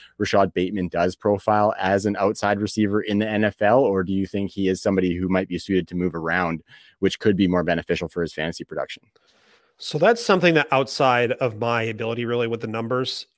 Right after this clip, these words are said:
Speaker 2: um, so because
Speaker 1: Mm-hmm.
Speaker 2: it's just, I just can't get that from the data that I have. I, and, like, I know P F F has some data that I, and I can,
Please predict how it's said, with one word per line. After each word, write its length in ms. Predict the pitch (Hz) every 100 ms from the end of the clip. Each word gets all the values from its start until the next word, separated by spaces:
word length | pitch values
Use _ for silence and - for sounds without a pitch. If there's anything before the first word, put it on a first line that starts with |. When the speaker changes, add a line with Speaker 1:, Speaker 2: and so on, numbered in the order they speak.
| -
Speaker 2:
um, 420 | 117 107 104 104 _ _ _ _ _ _ _ _ _ _ - 131
so 240 | 127 - 143
because 760 | 131 123 135 117 110 - - - _ _ _ _ _
Speaker 1:
Mm-hmm. 340 | 90 95 82 73 _ -
Speaker 2:
it's 200 | 170 156
just, 100 | 180
I 100 | 170
just 180 | 180 160
can't 220 | 175 151
get 180 | 120 131
that 180 | 123 123
from 100 | 131
the 60 | 120
data 200 | 127 117
that 100 | 117
I 100 | 113
have. 180 | 117
I, 60 | 131
and, 200 | 139 147
like, 220 | 135 127
I 100 | -
know 120 | 147
P 200 | 131 -
F 140 | 143 -
F 140 | 139
has 260 | - 139 127
some 140 | 139
data 260 | 127 135 131
that 140 | 131
I, 80 | 127
and 200 | 131 151
I 140 | 131
can, 160 | 123 127